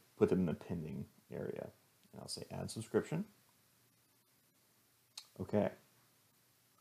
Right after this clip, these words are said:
Let's go back now to manage calendar. We can see we have a pending event, it's family weekend. And we know this is a subscription event because it says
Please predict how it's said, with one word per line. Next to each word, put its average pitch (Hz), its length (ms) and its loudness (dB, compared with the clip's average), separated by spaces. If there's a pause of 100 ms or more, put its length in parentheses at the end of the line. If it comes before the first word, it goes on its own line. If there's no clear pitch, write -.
(540)
Let's - 180 -20
go 107 80 10
back 98 260 12
now 95 240 10
to - 160 -4
manage 90 480 4
calendar. 98 440 4 (2750)
We 101 80 2
can 90 160 4
see 90 480 8 (960)
we 104 80 10
have 95 80 10
a 92 60 4
pending 127 360 8
event, 123 440 8 (420)
it's - 140 -12
family 95 420 6
weekend. 110 520 4 (1040)
And 98 80 8
we 98 60 12
know 113 140 12
this 123 220 12
is 107 100 6
a 101 80 8
subscription 113 680 2
event 92 420 2
because - 260 -4
it 90 80 -4
says 85 260 -4